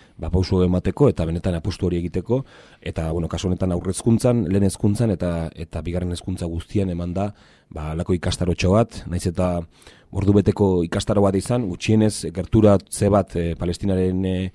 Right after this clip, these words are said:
eh, egoeraren inguruan, eta gutxienez, pixka bat gehiago gutxienez jakin dezaten Palestina entzuten dutenean, eh, ba, zertaz ari garen, eta hori, ba, nik uste dut lorpen handia dela, kontutan hartuta,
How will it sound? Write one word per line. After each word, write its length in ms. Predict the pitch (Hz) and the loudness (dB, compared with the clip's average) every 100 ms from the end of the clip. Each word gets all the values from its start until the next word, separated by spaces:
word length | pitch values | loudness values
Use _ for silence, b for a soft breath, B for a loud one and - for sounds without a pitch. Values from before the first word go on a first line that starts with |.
| b b b | b b b
eh, 400 | - 90 85 87 - | -8 -2 0 0 2
egoeraren 400 | 95 107 104 101 | 4 6 6 4
inguruan, 400 | 101 107 117 110 | 4 4 4 4
eta 160 | 85 85 | 2 -2
gutxienez, 480 | 85 107 98 87 - _ - b b - | -4 -2 -2 -2 -8 _ -20 b b -4
pixka 260 | 107 - | 0 6
bat 100 | 117 | 6
gehiago 320 | 107 104 110 113 | 6 6 6 6
gutxienez 380 | 98 - 110 98 | 4 2 2 0
jakin 260 | 92 101 95 | 0 2 2
dezaten 300 | 98 107 101 | 0 0 0
Palestina 340 | 87 85 98 | 0 0 0
entzuten 240 | 87 90 90 | 0 -2 -2
dutenean, 380 | 85 95 101 | 0 4 4
eh, 220 | 85 78 - b b | 2 0 -6 b b
ba, 100 | 78 | -6
zertaz 320 | 78 85 90 | -4 -2 -2
ari 160 | 82 85 | -2 -2
garen, 220 | 80 82 | -2 -2
eta 140 | 78 85 | -2 0
hori, 200 | 90 90 b b b b b | 0 -2 b b b b b
ba, 80 | - | -4
nik 120 | 87 87 | -2 0
uste 140 | 101 | 2
dut 80 | 95 | 6
lorpen 280 | 98 92 101 | 6 6 4
handia 220 | 98 95 95 | 4 6 6
dela, 240 | 113 107 | 6 4
kontutan 300 | 95 95 87 | 4 2 2
hartuta, 400 | 85 90 107 110 | 0 0 0 -2